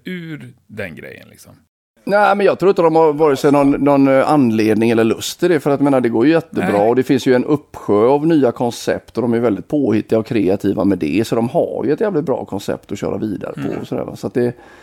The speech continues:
Speaker 2: det ser jag väl ingen anledning varför att de skulle göra det, om inte de bara tröttnar själv, men då får de väl göra ett sidoprojekt. Det, det bästa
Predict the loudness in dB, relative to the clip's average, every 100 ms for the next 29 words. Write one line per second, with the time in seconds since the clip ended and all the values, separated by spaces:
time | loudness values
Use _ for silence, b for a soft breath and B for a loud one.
0 | B B -8 -2 -2 -2 -2 0 0 0
1 | -2 -2 -4 -6 -6 -6 -6 -6 -4 0
2 | 0 2 2 2 2 0 -2 -2 -4 -6
3 | -12 -8 -4 -2 -2 -2 -2 0 2 0
4 | 0 -2 -2 -2 -6 -8 -6 -4 -4 -4
5 | -4 -2 -2 -2 -4 -2 -2